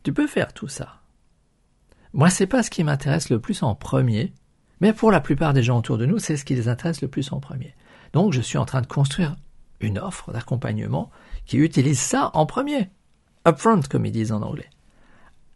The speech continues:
Et ça, c'est super pour l'enthousiasme, pour avoir des résultats rapides. Et on sait que les humains s'enthousiasment lorsqu'ils ont des résultats rapides. Mais c'est pas ça qui va être pérenne.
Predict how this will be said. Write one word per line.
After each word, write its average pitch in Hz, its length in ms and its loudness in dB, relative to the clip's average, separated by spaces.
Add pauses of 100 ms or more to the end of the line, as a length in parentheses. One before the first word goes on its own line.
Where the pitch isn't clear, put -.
(140)
Et 127 60 -10
ça, - 180 2
c'est - 160 -2
super 139 480 -2
pour 120 120 -6
l'enthousiasme, 113 440 -2
pour - 120 -6
avoir 113 140 -4
des - 40 -6
résultats 123 340 -4
rapides. 147 460 -2
Et - 120 -6 (140)
on 127 140 -4
sait 226 240 -4
que - 100 -10
les 117 160 -4
humains 123 200 -2
s'enthousiasment 120 580 -6
lorsqu'ils - 340 -8
ont 110 60 0
des 107 80 -6
résultats 104 340 -10
rapides. - 280 -14 (720)
Mais - 80 -2
c'est 110 140 -2
pas 117 120 -2
ça 135 220 0
qui - 120 -6
va 107 140 -6
être 117 120 -10
pérenne. 120 340 -10